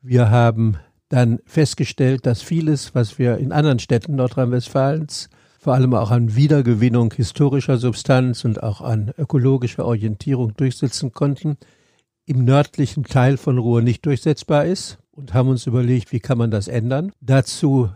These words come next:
das war die Entscheidung, braucht man ein Konzept mit konkreten Projekten. Das wird jetzt manche wundern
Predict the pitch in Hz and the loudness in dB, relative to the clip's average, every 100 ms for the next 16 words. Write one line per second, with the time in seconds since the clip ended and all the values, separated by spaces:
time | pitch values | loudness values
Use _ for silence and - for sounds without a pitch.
0 | _ _ - 101 113 123 120 120 120 139 | _ _ -8 -6 -2 0 0 -2 -2 0
1 | 127 127 107 135 131 143 - 135 127 135 | 0 0 0 -2 -2 -2 -2 -4 -2 -4
2 | - 165 175 - - 135 - 135 110 160 | -2 -2 -2 -4 -6 -6 -2 -2 -2 0
3 | 160 - - - 131 143 170 - - 117 | 0 0 -10 -4 0 0 0 -4 -6 -4
4 | - 131 - 120 - 135 131 139 113 170 | -2 -4 -4 -6 -4 -6 -4 -6 -2 -2
5 | 160 127 98 | 0 0 -2